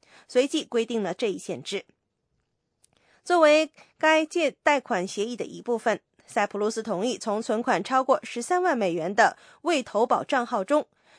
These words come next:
征用百分之四十或者更多的资金来帮助偿付紧急援助资金。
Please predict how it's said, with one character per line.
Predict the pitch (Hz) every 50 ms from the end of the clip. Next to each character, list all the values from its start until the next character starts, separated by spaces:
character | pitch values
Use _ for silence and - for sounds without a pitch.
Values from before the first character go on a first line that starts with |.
| _ -
征 | 320 330 359
用 | 349 320 226 226 -
百 | - 185
分 | 180 - 247 247
之 |
四 | - - 370 311
十 | 254 - - 185 185 202
或 | - - 254 226
者 | - -
更 | - - 349 277 220
多 | - 220 208
的 | 170 -
资 | - - 214
金 | - - 262 - - -
来 | 202 180 151
帮 | 160 - 220 240 247
助 | 233 233
偿 | 180 - - - 139 170 220
付 | - 294 269 - - _ _ _
紧 | - 202 196 190
急 | 190 - 180 180 190 _ _ _ _ _ _ -
援 | 202 202 190 208
助 | 233 196 156
资 | - 190 185
金。 | - 220 233